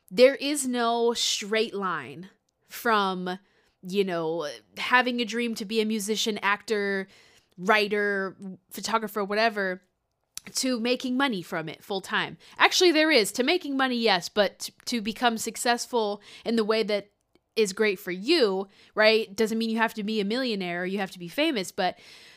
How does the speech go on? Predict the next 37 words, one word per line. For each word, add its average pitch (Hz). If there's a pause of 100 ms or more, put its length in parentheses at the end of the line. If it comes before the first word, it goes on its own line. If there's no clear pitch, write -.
(140)
to 311
be 349
successful 247
enough 208
to 196
support 180
yourself 151
and 165
to -
be 185
able 170
to 165
have 190
a 214
family 294
if -
you 214
want 160
or 160
whatever. 196 (920)
There's 269
no 262
straight 240
line 202
like 180
there 185
is 180
becoming 190
a 175
teacher -
or 190
a 185
firefighter, 160
right, 175
or 190
a 185
doctor, 156